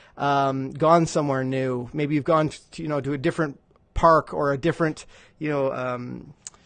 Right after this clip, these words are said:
conservation area or something like that, whatever it applies to you. And it's because of them. So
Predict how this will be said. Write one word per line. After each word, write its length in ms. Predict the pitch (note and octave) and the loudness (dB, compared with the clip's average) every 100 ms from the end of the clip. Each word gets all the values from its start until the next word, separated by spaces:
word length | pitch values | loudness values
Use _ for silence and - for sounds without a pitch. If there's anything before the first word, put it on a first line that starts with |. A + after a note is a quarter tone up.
| _ - | _ 0
conservation 600 | E3+ E3+ D#3 D#3+ - D#3+ | 0 2 2 2 2 2
area 220 | D3+ D3+ | 2 2
or 60 | C#3 | 2
something 320 | F3 F3 D#3 | 0 0 0
like 160 | C#3+ | 0
that, 140 | D3+ D#3 | 0 0
whatever 260 | G3 A3 | 2 4
it 40 | G3 | 4
applies 320 | - F3+ E3+ | 6 4 4
to 80 | F3 | 2
you. 260 | F3 E3 - - - - | 4 4 2 -12 -20 0
And 300 | F3 E3 F3 | 4 4 4
it's 200 | F#3 F3+ | 2 0
because 360 | - F#3 F#3+ F3+ | -2 2 2 2
of 160 | E3 | 2
them. 400 | D#3 E3+ C3+ A#2+ - | 4 6 4 -2 -8
So 340 | - D#3+ D#3 | -2 -2 -2